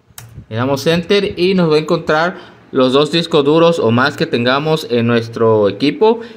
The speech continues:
En mi caso yo tengo lo que es el disco duro, que es una S S D, y acá el de catorce gigas es nuestra U S B. Como nosotros queremos formatear o darle formato a lo que es el disco cero, es importante que tengan en cuenta el número.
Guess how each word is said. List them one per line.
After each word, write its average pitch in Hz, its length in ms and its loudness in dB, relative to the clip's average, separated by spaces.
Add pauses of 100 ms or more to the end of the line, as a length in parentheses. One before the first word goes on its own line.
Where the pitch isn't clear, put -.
(100)
En 123 80 0
mi 123 100 0
caso 143 220 -2
yo 151 140 0
tengo 151 340 2
lo 131 120 2
que 127 100 0
es 127 100 -2
el 135 100 -2
disco 135 280 -2
duro, 147 260 2
que 135 80 0
es 120 100 -4
una 135 140 0
S 131 100 -4
S 135 140 0
D, 147 260 0
y 127 200 0
acá 131 420 -2 (320)
el 120 100 0
de 120 60 0
catorce 123 420 0
gigas 139 380 -2 (160)
es 127 320 -4
nuestra 117 420 -4
U 117 180 0
S 117 220 0
B. 95 240 0 (680)
Como 131 180 0
nosotros 135 360 -2
queremos 151 540 0
formatear 127 520 0
o 127 100 2
darle 123 220 2
formato 117 640 0
a 104 40 0
lo 104 160 -2
que 107 240 2
es - 220 -6
el 101 180 -4
disco 120 400 -2
cero, 127 320 2
es 143 140 -2
importante 120 640 -2
que 131 80 -4
tengan 120 320 -4
en 113 140 -2
cuenta 120 340 -2
el 127 240 -4
número. 156 340 -2